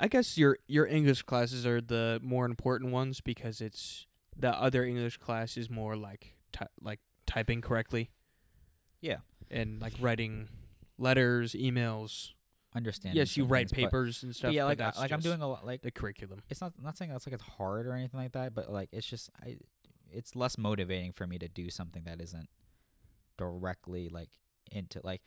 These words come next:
Speaker 2: like, if I was, why, like, why am I not in an accounting class right now? Like, learning, like,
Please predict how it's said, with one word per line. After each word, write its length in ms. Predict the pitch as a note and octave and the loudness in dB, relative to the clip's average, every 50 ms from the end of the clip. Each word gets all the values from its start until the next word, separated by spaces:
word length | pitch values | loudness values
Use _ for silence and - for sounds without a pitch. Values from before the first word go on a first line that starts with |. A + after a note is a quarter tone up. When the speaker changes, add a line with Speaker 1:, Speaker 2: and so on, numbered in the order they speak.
| _ _ _ _ _ _ _ _ _ | _ _ _ _ _ _ _ _ _
Speaker 2:
like, 120 | - A2 A2+ | -2 0 2
if 80 | A2+ | 4
I 80 | C3 C3 | 4 4
was, 240 | C3 A#2 - - - _ | 4 2 0 -12 -14 _
why, 300 | A#2+ A#2+ B2+ A#2 B2+ C#3 | -8 0 4 4 4 4
like, 140 | B2 A#2 - | 4 0 2
why 140 | A#2 A#2+ | 2 2
am 60 | C3 D3+ | 4 4
I 80 | D3+ | 2
not 100 | C#3+ C#3+ | 0 -2
in 60 | C3+ | -2
an 60 | C#3 C3+ | -2 -4
accounting 380 | A#2 - - A2+ A2+ A#2 A2 | -2 0 2 2 2 2 0
class 300 | G2 G#2 F#2 D#2+ - - | 0 -2 -2 -2 -2 -4
right 120 | G#2+ F2 D#2+ | -4 -4 -4
now? 180 | E2+ E2 F2+ G2+ | -6 -6 -4 -2
Like, 180 | G2+ G2 F#2+ | -2 -2 -2
learning, 480 | G#2 A2 A2 A2 G#2+ G2+ F#2 F#2 F#2+ G2 E2+ | 0 0 2 2 2 0 0 -2 -4 -4 -6
like, 200 | F#2 E2+ E2+ | -6 -8 -8